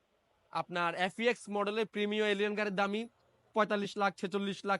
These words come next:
থেকে শুরু করে পঞ্চাশ প্লাস হয়ে গেছে। So, যাদের একটা Mercedes গাড়ি চালানোর শখ, তারাই গাড়ি দেখতে পারেন। এটা প্রাইস হচ্ছে ফর্টি ফাইভ লাখ টাকা, অবশ্যই ক্যাশ প্রাইস, এবং গাড়িটি আসবেন,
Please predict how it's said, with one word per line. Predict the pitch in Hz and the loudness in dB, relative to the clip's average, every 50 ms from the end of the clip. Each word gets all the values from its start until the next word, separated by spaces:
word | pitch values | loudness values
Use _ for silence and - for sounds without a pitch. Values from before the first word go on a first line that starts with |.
| - - | -2 -4
থেকে | 196 165 190 196 196 190 185 - - | -6 -4 -4 -4 -4 -6 -8 -10 -6
শুরু | 214 202 202 180 | -4 -4 -2 0
করে | 185 196 185 190 185 185 _ _ _ _ _ _ _ - | 0 0 0 -2 -4 -6 _ _ _ _ _ _ _ -2
পঞ্চাশ | 214 214 214 196 233 208 - - - | 0 0 0 0 -2 -4 -4 -2 2
প্লাস | 214 202 196 - 196 | 4 4 4 4 0
হয়ে | 180 170 156 | -2 -2 -2
গেছে। | 147 - - 110 117 139 _ _ _ _ _ _ _ _ - - | -4 -8 -10 -16 -16 -16 _ _ _ _ _ _ _ _ -10 -2
So, | - 208 214 240 240 _ _ _ - 143 156 | 0 2 2 2 0 _ _ _ -8 -2 0
যাদের | 175 180 208 220 | 0 0 0 -2
একটা | 208 233 208 202 | -4 -4 -2 0
Mercedes | 202 202 185 - 226 240 226 254 220 - - _ - 165 | -2 -2 -2 -2 -6 -4 -4 -4 -6 -8 -12 _ -8 -4
গাড়ি | 185 196 202 196 | -4 -2 -2 -2
চালানোর | - 196 202 202 196 185 - - | -4 -4 -4 -4 -4 -6 -6 -6
শখ, | - 185 180 151 131 120 _ _ _ _ _ _ _ _ _ _ _ _ _ _ - | -4 -2 -2 -2 -4 -8 _ _ _ _ _ _ _ _ _ _ _ _ _ _ 0
তারাই | 175 170 180 190 180 | 2 4 4 4 2
গাড়ি | 180 180 180 180 | 2 0 0 -2
দেখতে | 175 - 180 156 | -2 -4 -4 -4
পারেন। | 151 139 120 117 120 - 170 | -4 -8 -8 -12 -12 -10 -6
এটা | 156 180 180 - | -4 -4 -4 -4
প্রাইস | 190 190 190 202 | -4 -4 -4 -4
হচ্ছে | 196 254 247 - | -4 -6 -4 -2
ফর্টি | 233 226 196 202 208 | -2 -2 -2 -2 -4
ফাইভ | 214 202 208 | -4 -4 -4
লাখ | 220 - - | -6 -6 -6
টাকা, | 233 247 277 269 - 190 | -6 -4 -6 -6 -6 -6
অবশ্যই | 175 190 - - 240 233 - | -4 -4 -4 -4 -6 -4 -4
ক্যাশ | 233 214 - - - | -4 -4 -6 -6 -4
প্রাইস, | 254 269 311 381 - - _ _ _ _ _ _ _ - 175 | -4 -4 -4 -4 -8 -14 _ _ _ _ _ _ _ -2 0
এবং | 170 185 185 185 190 180 _ _ _ _ _ _ _ _ - 170 | 2 2 0 -2 -4 -8 _ _ _ _ _ _ _ _ 0 4
গাড়িটি | 180 185 185 220 214 190 190 | 4 4 4 4 4 4 4
আসবেন, | 190 170 170 202 214 | 2 0 -4 -4 -4